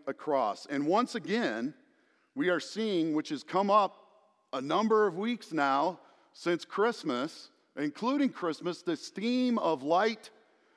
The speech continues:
and darkness is coming up again. And it comes up a lot in the Bible,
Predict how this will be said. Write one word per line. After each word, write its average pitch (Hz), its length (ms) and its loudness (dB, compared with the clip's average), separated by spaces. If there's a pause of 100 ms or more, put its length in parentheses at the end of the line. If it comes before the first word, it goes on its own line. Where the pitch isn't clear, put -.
(200)
and 165 180 2
darkness 202 760 0 (1000)
is 143 160 -4
coming 175 360 0
up 156 140 -2
again. 165 320 -2
And 143 120 0
it 147 220 -6
comes 170 320 2
up 185 180 4
a 190 40 0
lot 226 340 6
in 185 80 0
the 160 40 0
Bible, 131 460 0